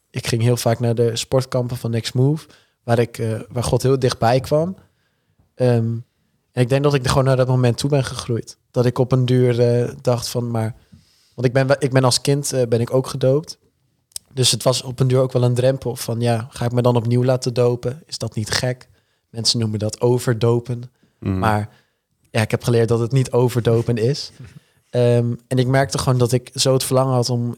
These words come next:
Speaker 1: echt te zeggen, Heer, ja, ik wil voor u kiezen. Net of ik, eh, ja, ging trouwen, maar gewoon echt, echt ja te zeggen. En, eh, ja, ge-, ondergedompeld mocht worden en weer met een nieuw leven boven mocht komen. Ja, en daar ben ik gewoon naartoe gegroeid.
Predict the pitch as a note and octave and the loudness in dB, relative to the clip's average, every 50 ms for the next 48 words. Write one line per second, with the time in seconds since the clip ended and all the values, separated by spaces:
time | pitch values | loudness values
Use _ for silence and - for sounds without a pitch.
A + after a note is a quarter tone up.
0 | _ _ - A#2+ A#2 - - B2 A#2 A2+ A#2+ A#2+ - - A#2 A#2 A#2+ A#2+ A#2+ A#2 | _ _ -8 -6 -6 -4 -2 -2 0 2 2 0 0 0 2 2 4 2 2 2
1 | A#2 A2 A2+ - _ _ _ _ _ _ B2+ A#2+ B2 A#2+ A#2+ A2+ - - B2+ B2+ | 0 0 -2 -6 _ _ _ _ _ _ -14 -8 -4 -4 -4 -4 -4 -6 -6 -4
2 | B2 - - A#2+ A2 A2 - B2+ C3 C3 _ _ _ _ _ _ _ _ _ _ | -6 -4 -4 -2 -2 -2 -2 -4 -6 -8 _ _ _ _ _ _ _ _ _ _
3 | _ - B2 - - A2+ G#2 - A#2 - - A#2 A2+ A2 A2 A#2 B2 - _ _ | _ -2 -2 0 0 0 0 0 -2 0 0 0 0 0 0 -2 -6 -8 _ _
4 | _ _ _ _ - A2+ A2 - - - B2 - - C#3 C#3 C3 C3+ C3 B2 A#2 | _ _ _ _ -6 -6 -6 -4 -4 -4 -4 -2 0 2 2 4 4 4 2 2
5 | A#2 - - C3 C3 C3 - - - - C#3 - - - B2 A#2+ B2 - C#3+ B2+ | 0 0 0 0 0 -2 -4 -6 -10 -6 -6 -4 -2 0 2 0 0 0 -2 0
6 | A#2 B2 A#2+ - - - A#2+ A#2 A#2 A#2 A2+ - - A#2 A2+ A2+ A2+ A#2 _ - | 0 0 0 0 -4 -6 -6 -4 -4 -6 -6 -8 -6 -6 -4 -4 -4 -6 _ -16
7 | _ _ _ _ _ _ _ _ _ _ - A#2+ A#2 A2+ A#2 - _ _ _ _ | _ _ _ _ _ _ _ _ _ _ 0 2 2 2 0 -6 _ _ _ _
8 | _ _ _ - - - - - - C#3 C3+ C3+ C3+ B2 B2 - C3+ A#2+ B2+ B2+ | _ _ _ -12 -10 -8 -6 -2 2 2 2 2 2 0 0 0 0 2 2 2
9 | B2+ C3 A#2+ A#2+ A#2 A2 A#2+ A#2+ A#2+ A#2+ A#2 A#2+ A#2+ B2 A#2+ A#2 A#2 A#2 A#2+ A#2+ | 2 -2 -2 -2 -2 -2 0 2 2 4 2 2 0 -4 -4 -2 -2 -2 -2 -2
10 | - B2+ B2+ B2 B2 B2 A#2+ A#2+ A#2 A#2+ A#2+ A2+ G#2+ A#2 A2+ A2+ - - A#2+ A2 | 0 0 2 2 4 4 4 4 2 2 -2 -2 -2 -2 -2 -2 -4 -6 -10 -10
11 | - - - A2 A2 A2 A#2+ C3 D3+ D#3 - _ _ _ _ _ _ _ _ _ | -8 -2 0 0 0 0 -2 -4 -6 -8 -10 _ _ _ _ _ _ _ _ _
12 | _ _ _ _ _ _ _ _ - A2 G#2+ G#2+ A2 A#2 A#2 A#2 B2+ B2 B2+ - | _ _ _ _ _ _ _ _ -6 -2 -2 0 2 2 2 2 2 0 0 0
13 | - B2 A#2 A2 - C#3 C#3+ - - C#3 C3+ C3 A#2+ A2+ A#2+ - - | 0 0 0 0 0 -2 -2 -2 -4 -6 -4 -2 -2 -2 -4 -8 -14